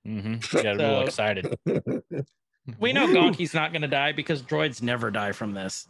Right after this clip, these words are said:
Speaker 2: You know what I mean?
Speaker 1: No, they can be
Speaker 2: They get
Speaker 1: repaired.
Speaker 2: overloaded like that, they always come back.
Speaker 3: Especially if they're on the ship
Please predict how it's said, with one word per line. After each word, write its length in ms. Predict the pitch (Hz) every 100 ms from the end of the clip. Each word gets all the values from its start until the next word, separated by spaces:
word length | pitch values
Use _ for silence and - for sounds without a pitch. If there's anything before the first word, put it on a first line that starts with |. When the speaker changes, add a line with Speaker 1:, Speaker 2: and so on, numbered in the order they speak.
| -
Speaker 2:
You 140 | 165
know 80 | 165
what 80 | 160
I 80 |
mean? 280 | 160 160 165 - _ _ _ _ _ _ - - _
Speaker 1:
No, 180 | 156 90
they 100 | 107
can 80 | 104
be 80 |
Speaker 2:
They 60 | 90
get 100 | 156
Speaker 1:
repaired. 140 | 147
Speaker 2:
overloaded 360 | 143 147 151 156
like 160 | 147 156
that, 160 | 151
they 120 | 156
always 240 | 143 127 -
come 200 | 101 90
back. 280 | 82 82 -
Speaker 3:
Especially 680 | - 131 120 110 101 95
if 160 | 87 -
they're 320 | 92 90 82
on 220 | 87 92 87
the 120 | 87
ship 220 | - 82